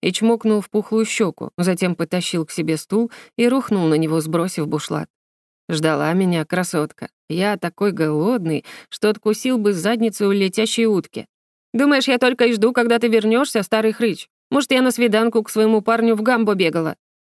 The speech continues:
«Не дразни голодного дракона, а то я уйду обратно к роду Физарду, у него там жена затеяла пирог с тюленятиной». Томас опустился в кресло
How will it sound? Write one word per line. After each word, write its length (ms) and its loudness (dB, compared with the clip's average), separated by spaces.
«Не 220 0
дразни 580 0
голодного 600 0
дракона, 760 0
а 140 -2
то 100 -2
я 200 2
уйду 300 0
обратно 560 -2
к 100 -12
роду 320 0
Физарду, 760 0
у 80 -2
него 260 2
там 200 -2
жена 300 0
затеяла 500 -2
пирог 440 0
с 80 -18
тюленятиной». 760 -2
Томас 320 2
опустился 640 -4
в 80 -14
кресло 500 -2